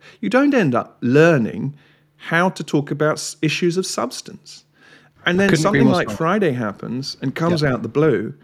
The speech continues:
Speaker 1: and you're suddenly playing catch up because you've got to be able to s-, to, to comment on and debate an issue of real substance. And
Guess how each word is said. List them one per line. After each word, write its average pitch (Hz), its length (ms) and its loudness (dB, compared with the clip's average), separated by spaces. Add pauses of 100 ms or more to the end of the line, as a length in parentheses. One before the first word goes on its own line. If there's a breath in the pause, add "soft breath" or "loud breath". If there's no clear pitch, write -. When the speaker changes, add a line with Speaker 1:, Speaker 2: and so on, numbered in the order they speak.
(400 soft breath)
Speaker 1:
and 160 100 2
you're 196 80 4
suddenly 240 380 0
playing 143 300 0
catch - 360 -4
up - 260 -8
because - 280 -12
you've 147 160 -10
got - 220 0
to 190 60 -8
be 190 100 2
able 139 140 4
to - 120 -10
s-, - 260 -12 (120)
to, - 100 -8
to - 240 -10
comment 131 560 -2
on 107 300 -10
and 120 300 -4 (280 loud breath)
debate 127 760 0 (840 soft breath)
an 156 100 4
issue 185 300 6
of 135 260 2
real 156 260 8
substance. - 880 -8 (120)
And 135 480 0